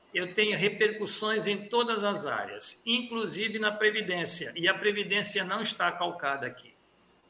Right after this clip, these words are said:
Eu tenho um aumento de despesa de pessoal que não está calçado numa garantia constitucional pré-existente. Então, para eu fazer assim, eu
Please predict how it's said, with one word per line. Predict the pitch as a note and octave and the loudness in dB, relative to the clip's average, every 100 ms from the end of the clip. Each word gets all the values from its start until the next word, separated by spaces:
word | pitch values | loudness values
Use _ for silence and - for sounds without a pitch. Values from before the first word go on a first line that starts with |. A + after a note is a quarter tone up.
| - - - - - - | -20 -20 -20 -20 -20 -10
Eu | F3 - | -10 0
tenho | F#3+ F#3+ | 2 2
um | F3+ | 2
aumento | F3+ E3+ G3+ A3 G#3 | 2 2 0 0 -4
de | G3 | -6
despesa | F#3+ - - F3+ E3+ | 0 0 2 -4 -4
de | E3+ | -6
pessoal | F3 D#3+ - D#3 D#3 D#3 | -6 -4 -2 0 0 0
que | - E3 | -6 -6
não | D#3 E3 G3 | -4 -4 -4
está | - - D3 C#3 C#3+ D3 - - _ _ - - | -4 -4 2 4 4 2 -4 -18 _ _ -20 -8
calçado | D#3 D3+ - - D3 C3+ C#3+ C#3+ E3 F3 - _ | -2 0 2 4 4 6 6 4 -6 -8 -18 _
numa | D#3 E3 D3 | -8 0 4
garantia | D3+ D#3 D#3 - G3 F#3 | 6 4 4 2 -2 -2
constitucional | F#3 - F#3+ - E3 - D#3+ C3+ C3+ D3 - - | -4 -4 -6 -8 -6 -6 -6 -2 2 2 0 -2
pré-existente. | F#3+ F3+ F3 C#3 D3+ - A2+ F#2+ - D3 | 4 4 4 -2 -4 -6 -8 -10 -8 -8
Então, | C#3 F3+ F3 | -6 -6 -6
para | G3 F3+ | 0 2
eu | G3 A#3 | 6 4
fazer | - F#3 D#3 E3 D#3+ - | 2 -2 0 0 0 -2
assim, | D3+ - - D#3+ C3 - - _ _ _ - - - | -2 4 4 4 -6 -8 -20 _ _ _ -20 -20 -2
eu | F3+ G3+ | 0 0